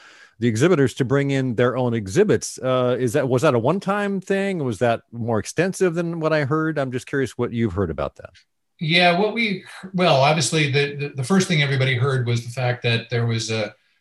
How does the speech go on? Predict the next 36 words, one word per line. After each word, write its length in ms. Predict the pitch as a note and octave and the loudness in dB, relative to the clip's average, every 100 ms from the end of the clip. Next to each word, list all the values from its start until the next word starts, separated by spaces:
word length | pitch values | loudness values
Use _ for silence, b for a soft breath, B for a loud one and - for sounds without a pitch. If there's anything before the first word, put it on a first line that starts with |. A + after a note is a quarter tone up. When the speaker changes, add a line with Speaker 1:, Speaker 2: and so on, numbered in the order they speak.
| A#2 | -6
Speaker 2:
a 60 | |
show 240 | - E3 D#3+ | 0 0 2
kit 240 | D3 C#3 | -2 0
came 180 | B2+ C3 | 0 0
out 260 | B2+ C3 | 0 -2
for 180 | - A2+ | -4 -4
a 180 | A#2 A#2+ | -4 -6
show, 360 | - B2+ B2 A#2 | -4 -2 0 2
uh, 140 | A2+ | 0
later 260 | A#2 B2 B2 | 0 0 0
this 220 | B2 A#2 | -2 -2
year. 160 | G#2+ | -8
I 40 | G#2+ | -8
think 140 | C#3+ | -10
it's 140 | A#2+ A#2+ | -10 -8
in 80 | |
December. 560 | A2 G#2+ A2+ A2 G2 G2+ _ _ _ _ _ _ _ _ - - | -6 -6 -6 -4 -6 -10 _ _ _ _ _ _ _ _ -16 -12
I 60 | |
forget 240 | B2 B2 A#2+ | -6 -6 -4
where 140 | A2+ | -6
it, 160 | G2+ - - | -6 -10 -12
uh, 200 | G#2+ G#2 - | -10 -10 -12
where 140 | G#2 | -12
it's 120 | G#2 | -12
taking 320 | - A2 A#2 G#2+ | -8 -8 -6 -8
place, 320 | G#2+ G#2 - | -8 -8 -8
but, 280 | B2+ A2 - | -6 -6 -4
uh, 240 | A2 G#2+ b b b b b _ _ | -4 -4 b b b b b _ _
uh, 300 | A#2+ A2+ A#2 B2 | -2 0 0 0
whereby 720 | B2+ C3 B2+ B2+ B2+ B2 B2 | 0 2 4 4 4 4 2
the 140 | A#2+ | 2
exhibitors 480 | A#2+ A#2 E3 D#3+ C3 | 0 0 -2 -2 -2
are 80 | B2 | -2
told 360 | C3 C3 B2 | 0 0 0
that, 320 | A#2 A2+ - A#2 | 0 -4 -4 -6
uh, 220 | A2+ | -4